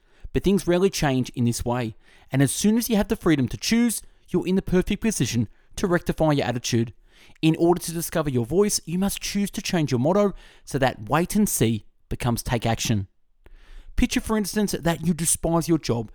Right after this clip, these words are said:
because your boss is a total control freak and rejects all the ideas you have. You consider quitting,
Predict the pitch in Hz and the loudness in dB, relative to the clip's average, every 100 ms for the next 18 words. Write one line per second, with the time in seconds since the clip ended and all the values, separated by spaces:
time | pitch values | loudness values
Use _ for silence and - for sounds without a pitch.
0 | - - 135 139 123 147 - 156 175 165 | -14 -6 2 2 2 -2 -2 -6 -2 2
1 | 139 131 117 160 175 - 175 - - _ | 2 0 -2 -2 -2 -2 -4 -4 -18 _
2 | - 185 208 - 180 - - 185 202 190 | -2 0 0 0 0 0 -6 -4 0 0
3 | 170 120 113 120 120 120 113 - _ _ | 2 -2 -2 -2 0 -2 -6 -20 _ _
4 | _ _ _ - - - 120 - 226 - | _ _ _ -10 -8 -2 0 0 0 0
5 | 135 113 | 0 0